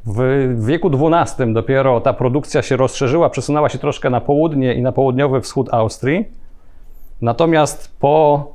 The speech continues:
połączeniu się różnych księstw, po zmianach politycznych w Austrii, yy, Wiedeń stał się taką centralną jednostką, która, no, stała się też stolicą Austrii. W związku z tym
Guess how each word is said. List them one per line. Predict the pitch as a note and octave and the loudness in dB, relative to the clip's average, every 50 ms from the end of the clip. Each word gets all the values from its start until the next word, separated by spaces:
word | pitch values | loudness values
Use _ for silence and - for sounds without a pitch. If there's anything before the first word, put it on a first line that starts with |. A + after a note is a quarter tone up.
| - - | -12 -4
połączeniu | - B2+ B2 C3 B2+ A#2 D3+ D3+ D#3 D3 C3+ | -2 0 2 2 0 2 2 2 2 2 0
się | A2+ - C3+ B2+ B2 A2+ A#2+ A#2 A#2 - - - - - - - - - - - | 0 0 2 2 2 2 0 -4 -8 -14 -20 -20 -20 -20 -20 -18 -16 -16 -8 -2
różnych | C3 A#2+ D3 D3 C3+ C3 B2+ B2+ A#2+ - - - - - - - - | 0 2 2 2 2 2 2 2 0 0 -4 -10 -10 -10 -10 -8 -8
księstw, | - - C#3 D3 D#3+ D#3 D#3+ - - - - - | -2 0 0 2 2 0 -4 -8 -12 -12 -12 -4
po | - B2+ A2 | -2 -2 0
zmianach | G#2 A#2+ C3+ C#3+ C#3+ - A#2+ A2+ - - | 0 2 2 2 2 2 0 0 -2 -2
politycznych | A#2+ A#2+ B2 G#2+ B2 D3 - - C3 A#2+ G2 | -2 0 0 0 -2 -4 -4 -2 -6 -6 -4
w | - | -2
Austrii, | A#2 A#2+ B2 A2+ - - D3 E3 G3 A3 G#3+ - - - - - - - - - - - - - - - | 0 0 0 -2 -4 -4 -2 -2 -2 -2 -4 -8 -14 -16 -14 -16 -16 -16 -16 -16 -16 -16 -14 -16 -12 -8
yy, | - - C3 B2+ C3 C3 C3 C3 C3+ C#3 C#3 C#3 C3+ A#2 | -4 -2 0 2 2 2 0 0 0 0 0 0 0 0
Wiedeń | G#2+ E3 G3+ F3+ G3 F3+ | 2 2 2 2 0 0
stał | - - F3 E3 D3 | 2 2 0 0 0
się | - E3 D3+ | -2 0 0
taką | D3+ - - D#3 D3 | 0 0 2 0 0
centralną | C#3 E3 D3 C3 D3+ F3 F3 F3 E3+ D#3 D3+ C#3 B2+ | 0 0 0 0 2 0 2 2 2 0 0 0 0
jednostką, | C3+ B2 C3+ B2+ B2+ D#3+ D#3+ D#3 - - D#3+ D3 C#3+ | -2 -2 -2 0 0 0 0 -2 0 0 0 0 0
która, | C#3+ - - C#3 C3+ C3 C3 C3 C3 C3 C#3 D3 C3+ - - - - - - - - - - | -2 -4 -2 0 2 4 4 4 4 2 0 -4 -8 -14 -16 -16 -16 -16 -18 -18 -20 -16 -10
no, | D#3 C#3 C#3+ C#3 C#3+ C#3+ - - - - - - - - - - - - - - - - - - G#2+ - - | -6 -4 -2 -2 -2 -2 -4 -6 -12 -16 -18 -18 -16 -16 -16 -16 -16 -18 -18 -16 -16 -16 -16 -16 -14 -14 -14
stała | - - - D#3+ D#3+ D#3 | -10 -2 0 0 0 0
się | - - | 0 -2
też | D#3+ C#3+ - | -4 -4 -2
stolicą | - - F3 F3 E3 - - G#2+ G#2 A2 | -2 0 0 0 0 0 0 0 2 2
Austrii. | B2 B2+ A#2 - - C3+ D3+ F3+ A3 A3+ - - - - - - - - - - - - | 0 0 0 -2 -2 -2 0 0 0 -4 -6 -12 -14 -14 -14 -16 -14 -12 -12 -12 -8 -2
W | |
związku | A2 C#3+ F3 F#3+ F#3 - F3+ D#3+ | 0 0 0 0 0 0 -2 -2
z | - - | -2 0
tym | - E3+ F3 F3 F3+ F3+ | 0 2 2 2 0 -2